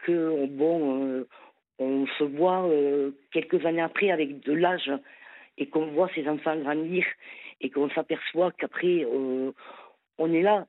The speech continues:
et que on, on pense avoir fait, euh, ce qui était le mieux pour eux. Et quand on est, euh,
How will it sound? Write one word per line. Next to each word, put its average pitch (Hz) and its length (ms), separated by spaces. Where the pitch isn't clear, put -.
et 143 140
que 143 420
on, 147 240
on 143 160
pense 196 320
avoir 131 280
fait, 160 280
euh, 139 360
ce 143 60
qui 156 80
était 156 200
le 147 160
mieux 165 240
pour 170 340
eux. 247 80
Et 156 560
quand 185 260
on 180 140
est, 202 300
euh, 156 440